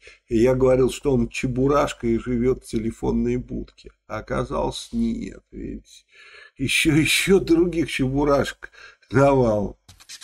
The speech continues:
Самолёты какие в России замечательные. Аэрокомпания «Победа», а, не смогла вывести людей из Дубая, потому что сломался самолёт. Прислали другой,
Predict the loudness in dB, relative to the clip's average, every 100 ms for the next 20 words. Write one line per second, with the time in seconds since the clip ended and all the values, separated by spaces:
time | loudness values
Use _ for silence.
0 | -18 -18 -20 -12 -2 2 4 6 6 6
1 | 4 2 0 -2 0 0 0 -2 0 0
2 | 0 -2 -2 -4 -4 -4 -4 -2 0 0
3 | 0 -2 0 0 0 -2 -2 0 2 2
4 | 0 -2 0 0 0 0 2 0 -2 0
5 | 0 0 0 0 2 0 -2 -6 -20 _
6 | -6 -2 2 2 0 -2 0 0 2 2
7 | 2 2 0 -2 -4 -2 0 -2 -2 0
8 | 0 -2 -2 -2 0 2 2 0 -2 -2
9 | -2 -2 0 2 0 -2 -6 -6 -2 0
10 | 0 -2 -6 -8 -6 -4 0 0 2 0
11 | -2 0 2 2 0